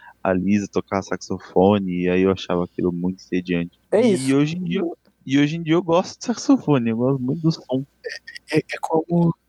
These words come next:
Speaker 3: é como os outros personagens se comportavam em relação a ela tocar, que vai, tipo,
Speaker 2: Sim.
Speaker 3: ensinando pra gente que é, tipo,
Speaker 1: Sim.
Speaker 3: é zoado, é coisa de otário. <laughs>
Speaker 2: Ô, Gil, se associou foda a, a,
Speaker 1: Uhum.
Speaker 2: aquilo, né?
Speaker 3: É, é, é o que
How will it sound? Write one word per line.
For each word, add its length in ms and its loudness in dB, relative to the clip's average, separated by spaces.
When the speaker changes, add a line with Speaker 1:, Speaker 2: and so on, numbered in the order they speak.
Speaker 3:
é 60 0
como 240 2
os 100 0
outros 220 -2
personagens 480 0
se 100 -8
comportavam 1040 -2
em 60 2
relação 460 2
a 60 0
ela 180 0
tocar, 440 -2
que 160 -2
vai, 220 2
tipo, 200 2
Speaker 2:
Sim. 40 4
Speaker 3:
ensinando 380 2
pra 140 2
gente 300 0
que 120 -2
é, 80 2
tipo, 280 -6
Speaker 1:
Sim. 20 4
Speaker 3:
é 60 4
zoado, 360 0
é 140 0
coisa 260 2
de 120 0
otário. 520 2
<laughs> 680 0
Speaker 2:
Ô, 60 -12
Gil, 320 -14
se 60 -12
associou 420 -2
foda 440 2
a, 260 0
a, 260 0
Speaker 1:
Uhum. 100 -4
Speaker 2:
aquilo, 240 -12
né? 140 -20
Speaker 3:
É, 240 0
é, 120 6
é 60 2
o 60 8
que 140 -6